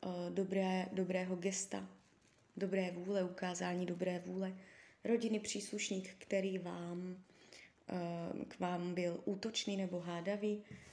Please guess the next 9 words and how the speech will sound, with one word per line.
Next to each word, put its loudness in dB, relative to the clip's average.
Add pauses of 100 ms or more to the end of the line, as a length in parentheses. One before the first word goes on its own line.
(160)
může 0
v -10
tomto 0
roce, -2
eh, -4
být -6
víc, -6
eh, -4 (500)
příjemnější, -2